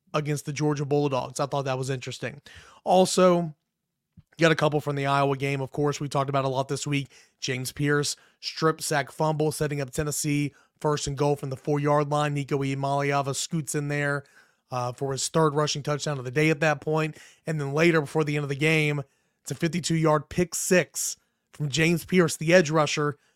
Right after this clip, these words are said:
who was dropping back into his hook curl and pushing flat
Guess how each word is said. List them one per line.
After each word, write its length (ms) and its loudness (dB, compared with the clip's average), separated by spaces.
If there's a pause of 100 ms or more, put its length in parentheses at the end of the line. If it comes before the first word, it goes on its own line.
(140)
who 60 -2
was 120 -2
dropping 320 4
back 200 4
into 140 0
his 120 0
hook 200 0
curl 280 2
and 100 -2
pushing 300 -2
flat 640 2